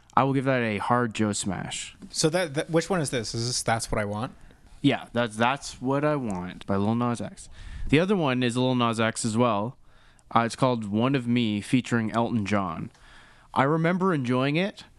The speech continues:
Speaker 1: and I thought that the collaboration of Lil Nas X and Elton John was interesting. Uh, but I love it. I'm, I'm, uh, you know, I'm, I'm, I, I enjoy some Elton John, uh, and Lil Nas X with him. You know,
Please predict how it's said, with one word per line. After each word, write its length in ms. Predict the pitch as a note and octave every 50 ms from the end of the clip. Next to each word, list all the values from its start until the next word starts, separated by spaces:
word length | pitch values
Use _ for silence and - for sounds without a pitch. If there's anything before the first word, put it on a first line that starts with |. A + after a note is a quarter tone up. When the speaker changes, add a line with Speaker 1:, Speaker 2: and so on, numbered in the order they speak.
| - - -
Speaker 1:
and 220 | B2 B2+ C#3+ C#3+
I 100 | C#3 C3
thought 380 | B2 - - C#3 C3+ C#3 B2+ B2
that 520 | C3+ C3 B2+ A#2+ G#2+ - - - - - C#3+ C3+
the 140 | B2+ B2
collaboration 960 | - - - A#2+ A#2 A#2+ B2+ A#2+ A2+ G#2 G2+ G#2 A#2 - - C#3 B2+ A#2 A2+ E2
of 280 | G2 A2 G#2+ G2 G2
Lil 200 | G2+ G#2 A2 A#2
Nas 260 | A#2 A#2 A2+ A2 G2+
X 220 | G#2+ A2+ A#2+ - -
and 100 | A#2 G2+
Elton 240 | A2 G#2+ G#2 A#2 G2
John 340 | G2+ F#2+ F#2+ G2+ G#2 A2+
was 140 | A#2 B2 A#2
interesting. 600 | B2+ B2 A#2 - C3+ - - - C#3+ D3+ F3 F#3 - - - - - - - - - - - - - -
Uh, 400 | - G#2+ G#2+ G#2 G#2 G2+ G2 G2 F#2+
but 120 | G2 G#2
I 60 | G#2
love 260 | G2+ G2 F#2 G2 G#2+
it. 120 | B2+ B2 - -
I'm, 280 | G2+ A2 A2 G#2 F#2+ - - -
I'm, 260 | F#2+ G2 G2+ G2+ G2
uh, 240 | G2+ F#2+ F#2 F2+ F2+
you 140 | - G2+ G2+
know, 220 | F2+ F2 F#2+ B2 -
I'm, 160 | G#2 A2+ A2+ - - - -
I'm, 220 | - A#2+ C#3 C3+ - - - -
I, 220 | A3 B3 D4 D4 -
I 120 | - F3+ A#3
enjoy 300 | C#4+ B3 F3 D#3 C#3+ B2+
some 140 | - B2+ A2+
Elton 220 | G#2+ F#2+ G#2+ G2+
John, 380 | G2+ G2+ G#2 A#2 C#3+ D#3+ E3+ - - - - - -
uh, 380 | G#2 G2+ G2 F#2+ F#2+ F#2 F#2 G#2+ - - - - - -
and 140 | A2 A2+ A2+
Lil 120 | A2+ A2
Nas 240 | G#2+ G#2 G#2 G#2 G#2
X 260 | G#2 G#2+ - A2 -
with 140 | A#2 A2+ -
him. 320 | C3 C3 C#3 D3+ F3+ F#3+
You 60 | F#3
know, 200 | F#3 G#3 G#3+ G3